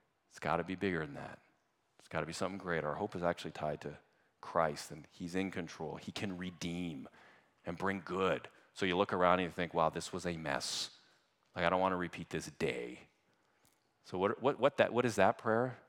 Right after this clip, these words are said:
That's, that's the prayer to say, "Lord, you are a redeeming God. So would you please bring good out of the chaos? Do something good." And it may be my own sin as a parent.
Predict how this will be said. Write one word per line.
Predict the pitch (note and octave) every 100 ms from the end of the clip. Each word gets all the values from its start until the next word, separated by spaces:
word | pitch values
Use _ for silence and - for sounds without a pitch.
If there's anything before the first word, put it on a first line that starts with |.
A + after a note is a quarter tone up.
| _ _
That's, | E3+ -
that's | - D#3+ E3+
the | -
prayer | G2+ F#2
to |
say, | F2+ F2+
"Lord, | F#2+ G2 F#2+ - - _ _ _ -
you | A#2 D#3+
are | G#2+
a | F#2
redeeming | F2+ E2+ E2+ F2+ F#2 F#2
God. | D#2 D2 D2 F2+ - _ _ _ _ _ _ _ -
So | -
would | G2+ G2+
you | A2
please | - G2+ F#2+ F#2 - _ _ -
bring | - F#2+ G2 A2+ - A2
good | B2+ C#3+ D2+ D2+ G#2+ - _ _
out | - F#2+
of | F#2+ F2+
the | G2
chaos? | - - B2 F#2 - - - - - - _ _ _ _ _ _ -
Do | C3+
something | C3+ - C#3+ C#3+ C#3+ C3
good." | A2+ G#2+ D2+ - - - _ _
And | F2+ F#2
it |
may | G2 A2
be | A2+
my | G#2+ G#2 C#3 B2+
own | F2+ D#2
sin | - E2
as | D#2 D#2+
a |
parent. | - A#2 A#2 D#2+